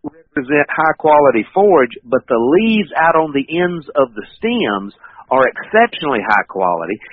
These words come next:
And if you collect all of those and weigh 'em, you have a much greater biomass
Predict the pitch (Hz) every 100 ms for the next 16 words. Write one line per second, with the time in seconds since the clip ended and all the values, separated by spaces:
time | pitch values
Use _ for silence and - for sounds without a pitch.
0 | - 143 139 - 185 190 - 147 135 175
1 | 240 - - 147 139 117 139 143 120 110
2 | 104 117 214 247 87 80 87 _ _ _
3 | _ - - 196 185 190 165 143 120 127
4 | 156 226 240 - 139 160 147 110 92 165
5 | 220 135 87 67 62 165